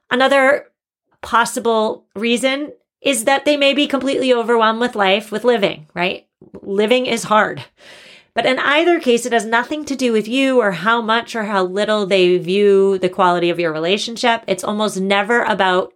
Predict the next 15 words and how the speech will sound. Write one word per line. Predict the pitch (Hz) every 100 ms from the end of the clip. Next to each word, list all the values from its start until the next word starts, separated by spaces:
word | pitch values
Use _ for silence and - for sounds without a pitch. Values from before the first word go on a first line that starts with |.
| _
you. | - 175 208 160 - - _ _ _ _ _ - - _
So | 240
if | 247
you | 254 381
feel | - 370 339
like | 302
you | 240 262 269
score | - - 247 240 240
low | 220 208 196 196 202
in | 190
the | 185
relationships | 180 180 185 190 233 208 220 -
with | 226 208
others | - 185 185 185 -
category, | - 175 180 196 208 208